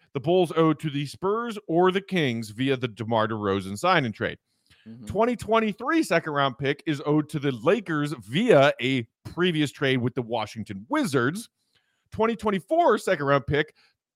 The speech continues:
Speaker 1: owed to the Pelicans because of the Lonzo trade, not the one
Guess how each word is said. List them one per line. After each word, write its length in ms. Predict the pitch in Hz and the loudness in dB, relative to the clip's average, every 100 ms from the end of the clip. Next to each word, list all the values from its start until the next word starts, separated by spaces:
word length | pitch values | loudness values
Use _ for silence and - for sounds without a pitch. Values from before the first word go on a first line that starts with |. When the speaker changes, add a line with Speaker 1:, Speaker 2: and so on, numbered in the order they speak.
| - | 6
Speaker 1:
owed 260 | 165 170 - | 8 8 4
to 120 | 180 | -6
the 100 | 226 | -4
Pelicans 640 | - 147 127 127 139 170 95 | 2 2 2 0 -4 -4 -10
because 400 | 127 120 123 120 | -14 -4 -2 0
of 220 | 151 160 | -2 -4
the 240 | 117 135 160 | -8 -8 -6
Lonzo 380 | 143 139 123 104 | -2 0 0 -6
trade, 320 | - 107 117 | -10 -8 -4
not 240 | 113 147 - | 0 0 0
the 60 | |
one 340 | 135 139 131 | -2 0 0